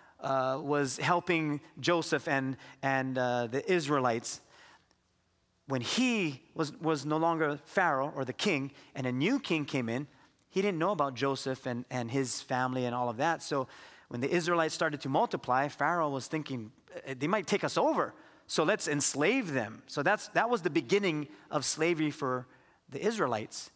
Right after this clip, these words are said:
It's because Pharaoh was afraid that they would take over.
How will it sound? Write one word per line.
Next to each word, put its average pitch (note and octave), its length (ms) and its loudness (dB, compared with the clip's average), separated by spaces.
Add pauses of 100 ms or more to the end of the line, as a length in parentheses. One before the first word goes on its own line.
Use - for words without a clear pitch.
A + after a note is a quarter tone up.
(180)
It's C#3+ 140 -10
because C#3+ 400 0
Pharaoh C3+ 580 2 (300)
was C3+ 160 -2
afraid D3 540 0
that C3+ 160 -2
they C#3+ 120 4
would B2 300 0 (580)
take C3+ 220 0
over. B2+ 420 0